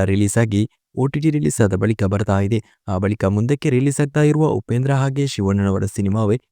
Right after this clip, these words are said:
ಈ ಚಿತ್ರವಾಗಿದೆ. ಇನ್ನು ಅತ್ಯಂತ ನಿರೀಕ್ಷೆಯಿಂದ ಕಾಯ್ತಾ ಇರುವ ತಮಿಳಿನ ಸೀಕ್ವೆಲ್ ಚಿತ್ರವಾಗಿದೆ ಕಾರ್ತಿ ಅಭಿನಯದ ಕೈದಿ ಸಿನಿಮಾದ ಎರಡನೇ ಭಾಗ.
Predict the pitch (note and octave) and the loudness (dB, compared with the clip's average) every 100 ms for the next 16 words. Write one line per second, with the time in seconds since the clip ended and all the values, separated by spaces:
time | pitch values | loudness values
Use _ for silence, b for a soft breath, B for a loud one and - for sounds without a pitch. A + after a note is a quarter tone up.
0 | _ G#2 G#2 - G#2+ G#2 F#2+ G2 A#2 - | _ -6 -6 -6 -4 0 0 0 -2 -4
1 | _ _ _ D3+ F3+ F3+ F3+ - A#2 B2+ | _ _ _ 0 2 2 0 -8 -6 -2
2 | C#3 G#2+ G#2 A#2+ C3 C3+ C#3 - F#2+ G2 | 2 2 2 0 0 2 2 0 0 0
3 | F#2+ A2+ G#2+ B B - C#3 D#3+ E3 - | 0 2 0 B B -6 -2 0 0 -2
4 | G2 G2+ B2+ - G#2 F#2+ G#2 G#2+ G2 b | -6 -2 -2 0 0 2 2 0 -2 b
5 | - C3 D3+ F3+ - A2 G#2+ G2+ G2+ - | -2 0 0 -2 -2 0 2 2 2 0
6 | B2 C#3+ D#3 - G#2 G2+ G#2 G2+ F#2+ G#2 | 0 2 0 0 2 2 4 4 4 4
7 | G#2 G2+ G2+ | 4 2 2